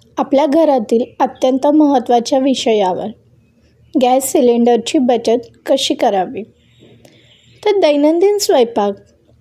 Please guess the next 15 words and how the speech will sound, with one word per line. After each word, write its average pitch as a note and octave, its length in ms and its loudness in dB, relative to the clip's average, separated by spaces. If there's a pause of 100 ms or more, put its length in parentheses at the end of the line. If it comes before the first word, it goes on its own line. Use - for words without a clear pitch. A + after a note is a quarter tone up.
(160)
करताना A#3+ 500 0
जर C4+ 200 0 (140)
आपण B3 340 0
काही C4+ 320 0 (120)
छोट्या D#4 480 0 (440)
पण G4 160 0
स्मार्ट C#4 500 0
सवयी A#3 560 0 (540)
अंगी C4 360 2
लावल्यात, G3+ 380 0 (680)
तर E4+ 100 4 (220)
आपण C#4 480 2
दर C4+ 180 2
महिन्याला C4+ 580 2
सिलेंडरचा B3 840 0